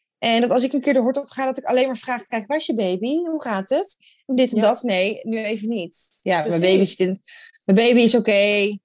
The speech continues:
Speaker 1: Die kan zelf zijn drinken pakken, weet je wel." Ja.
Speaker 2: Ja, precies.
Speaker 1: Het is gewoon,
Speaker 2: Nou ja,
Speaker 1: eh,
Speaker 2: ik vind het een heel goed, heel goed punt wat je aansnijdt. Want wat, wat is ook zoiets? Ehm, als een vrouw zwanger is, wordt er ook heel vaak gevraagd, "Goh, eh, ga je minder werken bijvoorbeeld?"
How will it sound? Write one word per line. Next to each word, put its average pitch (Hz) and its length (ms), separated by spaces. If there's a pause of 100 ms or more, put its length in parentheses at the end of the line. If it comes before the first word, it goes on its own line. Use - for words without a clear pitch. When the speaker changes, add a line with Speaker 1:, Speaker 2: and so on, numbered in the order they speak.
(180)
Speaker 1:
Die 190 120
kan 202 160
zelf 208 200
zijn 196 140
drinken 185 260
pakken, 165 300
weet 165 200
je 175 80
wel." 170 300
Ja. - 140 (380)
Speaker 2:
Ja, 180 300
precies. 226 360
Speaker 1:
Het 240 100
is 208 120
gewoon, 190 260
Speaker 2:
Nou 180 160
ja, 180 260
Speaker 1:
eh, - 540
Speaker 2:
ik 285 60
vind 403 180
het 330 100
een 311 60
heel 349 120
goed, 254 240
heel 349 220
goed 269 240
punt 392 200
wat 240 120
je 262 100
aansnijdt. 196 520
Want 247 300
wat, 233 300
wat 247 180
is 233 140
ook 311 180
zoiets? 208 540
Ehm, 208 640 (260)
als 220 220
een 196 160
vrouw 240 340
zwanger 240 420
is, 180 100
wordt 196 160
er 190 60
ook 190 100
heel 185 120
vaak 175 180
gevraagd, 165 360
"Goh, 208 440
eh, 175 240 (280)
ga - 160
je 185 120
minder 190 260
werken 226 320
bijvoorbeeld?" - 560